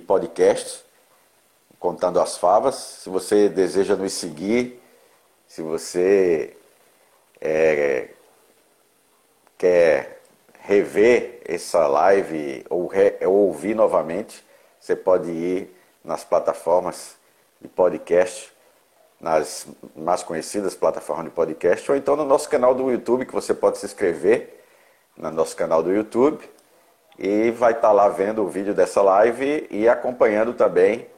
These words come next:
Se você se inscrever, você vai tá acompanhando a cada lançamento, a cada momento que nós lançarmos uma nova, um novo podcast, uma nova live que se transforma, posteriormente se transforma numa, num podcast.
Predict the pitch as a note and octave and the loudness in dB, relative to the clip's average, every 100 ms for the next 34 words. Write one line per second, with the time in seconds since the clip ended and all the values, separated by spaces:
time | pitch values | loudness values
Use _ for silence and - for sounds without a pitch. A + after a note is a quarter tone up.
0 | _ _ - G2+ G2 G2 G2 G#2+ - - | _ _ -4 -2 -2 -4 -6 -10 -8 -2
1 | G2+ F2+ G#2+ - A#2+ A2+ A2 - A2 - | 0 2 0 0 0 2 0 0 -4 -4
2 | F2+ G2+ A2+ - - - G#2 B2 A2+ G#2+ | -2 -4 -8 -6 -6 0 2 4 2 0
3 | - G2+ E2+ G#2 - _ _ _ _ _ | -2 -4 -4 -8 -12 _ _ _ _ _
4 | - - F#2+ G2+ G#2+ F2 E2 F#2 A2+ - | -18 -2 0 2 0 -2 -4 -8 -12 -8
5 | G2 G2 A2 _ _ _ _ _ E2+ - | -4 -4 -6 _ _ _ _ _ -2 -2
6 | G2+ F2+ F2+ G#3+ E2 G2 F#2+ E2+ F2 F#2 | -2 0 0 0 -4 -6 -4 2 2 4
7 | G#2 F2+ C#2 C#2+ E2+ E2 G2 G2+ G#2 F2 | 4 4 2 -2 -8 -2 -2 0 -2 -2
8 | - F2 F#2+ - E2+ D#2+ F2 E2+ D2 E2 | 0 0 0 -2 -8 -4 -2 0 2 2
9 | F#2 F#2 - - A2 - F2 G2 A2 - | 2 -4 -14 -10 -8 -4 0 0 0 -6
10 | - _ _ _ _ G#2 G2 - G#2 F#2 | -16 _ _ _ _ -2 0 2 4 2
11 | F2 F#2 - G#2+ F#2 F2+ E2+ G2 G2+ - | 0 -8 -6 -4 -2 0 0 0 -4 -6
12 | - F#2 F2 G2 G2 E2+ C#2+ - - | -10 -10 0 0 0 -2 -2 -4 -18